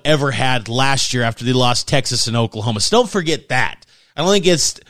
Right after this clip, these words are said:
"Woe is me." This is a cutthroat deal. And, you know, what's interesting in all this is where are the, where are the bombs, the grenades, or the shade being thrown at the Big Ten?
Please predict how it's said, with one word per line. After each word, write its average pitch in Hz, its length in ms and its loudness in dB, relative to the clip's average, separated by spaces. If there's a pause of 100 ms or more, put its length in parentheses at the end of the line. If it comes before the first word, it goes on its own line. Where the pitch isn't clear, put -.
(180)
"Woe 190 480 4
is 147 260 2
me." 156 440 0 (240)
This - 180 -2
is 240 60 2
a - 20 -6
cutthroat 196 640 0
deal. 139 360 2 (840)
And, 143 500 -2
you 170 120 2
know, 190 220 0
what's 185 200 0
interesting 202 480 -2
in 156 80 0
all 165 220 4
this 139 240 2
is 131 320 -2 (220)
where 208 260 2
are 214 60 4
the, 170 360 2
where 185 140 0
are 214 80 2
the 175 80 2
bombs, 165 500 0
the 131 80 -4
grenades, 147 540 0
or 139 180 2
the 127 320 2 (160)
shade 180 500 2
being 151 220 2
thrown 156 200 0
at 135 80 -4
the 120 60 -8
Big 135 260 0
Ten? 131 360 -2